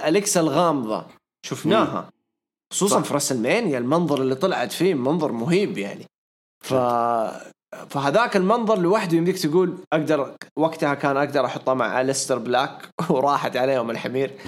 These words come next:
Speaker 2: <laughs>
Speaker 1: ودحين يمديك تقول أقدر أحطه مع داميان بريست،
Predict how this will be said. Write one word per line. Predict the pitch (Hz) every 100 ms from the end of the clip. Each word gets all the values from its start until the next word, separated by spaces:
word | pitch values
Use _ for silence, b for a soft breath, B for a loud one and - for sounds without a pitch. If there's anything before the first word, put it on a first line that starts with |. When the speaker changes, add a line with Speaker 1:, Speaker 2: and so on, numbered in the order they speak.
| 92 80
Speaker 2:
<laughs> | B B 82
Speaker 1:
ودحين | 135 151 170 180
يمديك | 160 160
تقول | 156 143 165 143
أقدر | 156 143
أحطه | 131 160 135
مع | 127
داميان | 131 143 139 123 -
بريست، | 143 151 -